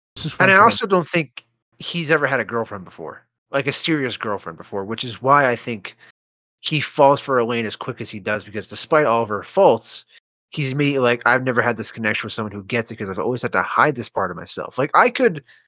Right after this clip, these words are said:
Speaker 2: Elliot Gould gives such a good performance in this movie. I can, like, picture this whole guy's life where <laughs> he's kind of like, um, Ray Seahorn, Kim, and Better Call Saul, where
Speaker 1: <laughs>
Speaker 2: always a do-gooder, but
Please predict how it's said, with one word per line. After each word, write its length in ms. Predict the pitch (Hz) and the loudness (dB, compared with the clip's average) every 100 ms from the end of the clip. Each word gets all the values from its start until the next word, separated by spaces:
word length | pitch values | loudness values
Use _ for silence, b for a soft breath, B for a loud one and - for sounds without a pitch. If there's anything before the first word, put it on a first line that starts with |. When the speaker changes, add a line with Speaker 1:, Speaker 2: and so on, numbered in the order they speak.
| _ _ _ _ _ - | _ _ _ _ _ 2
Speaker 2:
Elliot 320 | 240 330 202 | 2 2 2
Gould 200 | 214 214 | 2 4
gives 120 | 180 | 2
such 140 | 165 165 | 0 -2
a 40 | |
good 120 | 156 | -6
performance 300 | 131 127 139 | -6 -4 -4
in 60 | - | -4
this 40 | |
movie. 180 | 156 156 - | -4 2 2
I 100 | 160 | 2
can, 140 | 226 | 2
like, 220 | 175 - | 0 0
picture 280 | - 160 175 | -2 0 2
this 140 | 139 120 | 0 -2
whole 260 | 135 127 | -2 -2
guy's 340 | 117 117 110 104 | 0 0 0 -2
life 440 | 98 117 - - _ _ _ _ _ | -2 -2 -4 -12 _ _ _ _ _
where 440 | 143 135 131 120 - - - | 4 6 8 8 4 0 0
<laughs> 180 | 165 B B B B | 0 B B B B
he's 220 | - 175 - | -2 -2 0
kind 340 | - 208 247 | 0 0 2
of 180 | 226 175 | 0 4
like, 480 | 160 143 117 - - | 4 4 0 -8 -12
um, 600 | 110 113 104 98 90 87 - _ | -4 -2 0 -2 -6 -14 -20 _
Ray 220 | 135 131 131 | -2 0 0
Seahorn, 580 | - 135 120 107 98 - | -2 -4 -2 -2 -2 -2
Kim, 380 | 147 123 98 87 | 0 0 -2 -6
and 100 | 107 | 0
Better 180 | 131 120 | 2 2
Call 240 | - 104 | 0 -2
Saul, 480 | - 120 92 95 - b b _ - | 0 2 0 -4 -16 b b _ 4
where 340 | 151 143 135 - | 6 6 4 -2
Speaker 1:
<laughs> 100 | - | 2
Speaker 2:
always 280 | 170 180 151 | 6 6 4
a 60 | 156 | 2
do-gooder, 560 | 156 156 143 139 123 117 | 4 4 4 4 4 2
but 180 | 151 | -2